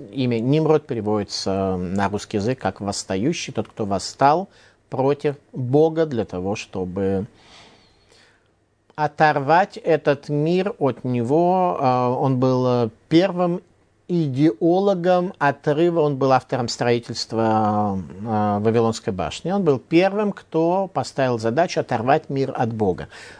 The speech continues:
Предыдущие поколения, они были к Богу безразличны. Они, их эта тема просто не интересовала. Они жили там своей жизнью для своих каких-то достижений. Нимрод был первым, э, героем, который, вот так, который называют Гибор, что он был мощным таким,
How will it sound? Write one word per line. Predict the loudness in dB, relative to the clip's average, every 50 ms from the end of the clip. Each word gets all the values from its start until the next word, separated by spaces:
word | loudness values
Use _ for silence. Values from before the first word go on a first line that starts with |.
| -4 0
Предыдущие | 2 2 2 2 0 -2 0 0 0 0 0
поколения, | 0 0 -2 2 2 2 4 2 2 0 0 0 0 2 2 2
они | 2 0 0 0 0 0 0
были | 0 2 0 0 2 2 2 2 0 0
к | -2 -2
Богу | 0 2 2 2 2 -2
безразличны. | -2 0 0 0 0 2 0 0 0 0 -2 -2 -2 -2 -4 -6 -6 -4 -4 -4 -4 -6 -8 _ _ _ _ _ _ _ _ -20 _ _ _ _ _ _ _ _ _ _ _ -8
Они, | -6 -4 -4 -4 -4 -4 0 2 2 2
их | 2 0 -4 -8 -4 2
эта | 2 2 2 2
тема | 2 2 0
просто | 2 2 0 0 0 -2
не | 0
интересовала. | 0 2 0 0 2 2 2 4 4 4 2 2
Они | 0 -2 -2
жили | -2 0 0 0 0
там | 0 0 -2 -2 -2
своей | -2 -2 0 0 0
жизнью | 2 0 -2 -2 -2 -2 -2 0
для | 0 0 0
своих | 0 0 0 2 0 2 0
каких-то | -4 -6 -6 -8 -8 -6 -6 -4
достижений. | -4 -4 -2 -2 0 2 2 2 2 2 2
Нимрод | 2 2 2 2 2 2
был | 4 2 2
первым, | 2 0 0 0 0 0 0 -2 -2 -2
э, | 0 0 2 2
героем, | 2 0 2 2 4 4 4 2 0 0
который, | -2 -2 -2 0 -2 -2 -2 -2
вот | -2 -2 -2
так, | -4 -6 -8
который | -10 -6 -2 0 0 0 0
называют | -2 -2 -2 0 2 2 2 2 0
Гибор, | 0 -2 -2 0 4 4 2 2 2 -4
что | -8 -8 -8 -6
он | -6 -4
был | -2 -2 -2 0 -2 -2 -2 0
мощным | 0 2 2 2 2 0 -4 -8 -8
таким, | -8 -10 -12 -10 -12 -12 -12